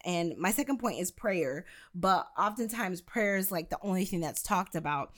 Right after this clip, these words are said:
But if you think about worship and living a lifestyle of worship,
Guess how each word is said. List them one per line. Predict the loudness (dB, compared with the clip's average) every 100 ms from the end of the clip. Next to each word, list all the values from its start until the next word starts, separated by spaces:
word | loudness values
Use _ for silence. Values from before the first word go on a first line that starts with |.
| -18 -16 2
But | 6 6 6
if | 0
you | 0
think | 0 0
about | 2 4 4 2
worship | 0 0 2 0 0 0
and | 0 2 2
living | 2 0
a | 0
lifestyle | 0 0 0 2 2 4
of | 2 -2 -2
worship, | -2 -2 -2 -2 -2